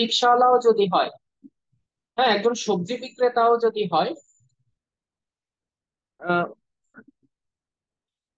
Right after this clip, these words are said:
এটা যৌ-, যুক্তিতর্কের সময় বললে হবে। নারী শিশুর বিষয়টা মনে হয় আমি বলেছিলাম,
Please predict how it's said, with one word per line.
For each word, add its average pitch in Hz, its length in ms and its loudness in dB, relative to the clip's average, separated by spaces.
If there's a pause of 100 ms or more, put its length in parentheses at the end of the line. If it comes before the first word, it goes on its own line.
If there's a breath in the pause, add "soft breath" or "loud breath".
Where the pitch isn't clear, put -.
(320)
এটা 233 200 0
যৌ-, 247 220 -2
যুক্তিতর্কের 254 580 -8
সময় 233 280 -6
বললে 214 200 0 (100)
হবে। 180 180 -2 (100)
নারী 196 220 -4
শিশুর 220 320 -6
বিষয়টা 214 300 -6
মনে 214 120 -6
হয় 208 120 -6
আমি 208 80 -12 (100)
বলেছিলাম, 202 440 -2